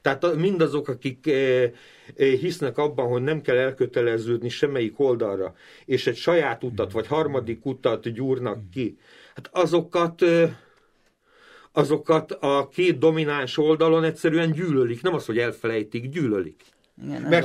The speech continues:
Speaker 2: a
Speaker 1: ők az
Speaker 2: probléma.
Speaker 1: élő bizonyítékok arról, hogy nem úgy kell, hogy ők csinálják.
Speaker 2: Igen, ez egy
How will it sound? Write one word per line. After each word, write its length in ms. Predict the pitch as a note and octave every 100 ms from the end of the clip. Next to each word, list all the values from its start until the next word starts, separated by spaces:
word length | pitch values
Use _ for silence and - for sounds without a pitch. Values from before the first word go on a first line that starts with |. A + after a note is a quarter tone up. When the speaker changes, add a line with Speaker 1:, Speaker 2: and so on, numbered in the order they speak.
| -
Speaker 2:
a 20 |
Speaker 1:
ők 60 | G#3
az 40 |
Speaker 2:
probléma. 260 | E3 D3+ E3+
Speaker 1:
élő 120 | D3
bizonyítékok 680 | C#3+ C#3+ C#3 B2+ C3 B2+ B2
arról, 200 | D3+ C3+
hogy 100 | C3+
nem 140 | D3+
úgy 140 | C3 B2+
kell, 140 | B2+
hogy 160 | A#2+ A2+
ők 160 | A#2
csinálják. 580 | - A2+ G2 F2 E2 D#2+ - - - - C3+
Speaker 2:
Igen, 240 | B2 B2+ B2+
ez 60 |
egy 100 | B2+